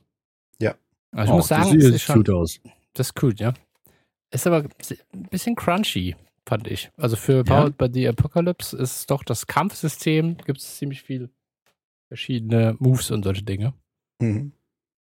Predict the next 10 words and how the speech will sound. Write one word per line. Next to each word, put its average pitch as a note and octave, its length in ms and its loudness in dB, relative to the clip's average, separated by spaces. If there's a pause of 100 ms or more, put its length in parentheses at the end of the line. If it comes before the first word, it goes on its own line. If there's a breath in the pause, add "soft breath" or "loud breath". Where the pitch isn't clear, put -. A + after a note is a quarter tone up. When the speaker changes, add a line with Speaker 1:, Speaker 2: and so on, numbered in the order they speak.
(500)
Speaker 2:
Aber B2+ 160 -2
es C3+ 100 0
ist B2+ 60 -2
eigentlich D3+ 360 2
so C#3+ 180 2
Game D3 260 2
of D#3+ 160 0
Thrones C3 440 2
im B2 180 0
Wald F#2 400 0